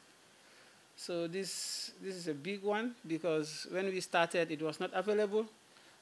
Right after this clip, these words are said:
And now, uh, uh, we have experts who are doing a lot of testings. They're doing even manufacturing V T Ms. And so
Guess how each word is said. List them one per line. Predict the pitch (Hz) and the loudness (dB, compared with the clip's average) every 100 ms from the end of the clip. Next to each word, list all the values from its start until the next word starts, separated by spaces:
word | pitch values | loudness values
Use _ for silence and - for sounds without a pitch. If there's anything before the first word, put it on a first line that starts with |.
| - | -8
And | 151 151 151 | -4 -2 0
now, | 165 160 160 156 156 143 - - | 2 2 4 2 0 -6 -16 -12
uh, | |
uh, | 151 - 131 - - - - - - - - 139 - - 156 | -10 -10 -10 -14 -20 -20 -20 -20 -20 -20 -20 -18 -18 -16 -8
we | 160 | -4
have | 165 156 - - | -2 -2 -4 -10
experts | 170 - 156 147 - - 156 | -10 -6 -4 -4 -6 -14 -10
who | 151 | -8
are | 143 | -6
doing | 151 147 143 | -4 -4 -4
a | |
lot | 185 | -4
of | 190 - | -6 -4
testings. | 180 175 - 170 170 160 | -6 -6 -4 -2 -2 -4
They're | 135 135 135 - - - | -6 -8 -10 -16 -20 -6
doing | 156 151 147 147 - - - - | -2 -2 -2 -6 -12 -20 -20 -10
even | 175 180 170 | -6 -4 -2
manufacturing | 160 160 185 180 180 175 175 180 151 - | -2 -2 -4 -2 0 0 0 -2 -6 -8
V | 156 185 | -8 -8
T | 196 185 | -6 -2
Ms. | 175 170 175 175 - | 0 0 -4 -8 -10
And | 135 143 151 - - - - | -12 -12 -16 -20 -20 -20 -16
so | - 180 170 | -6 -2 -2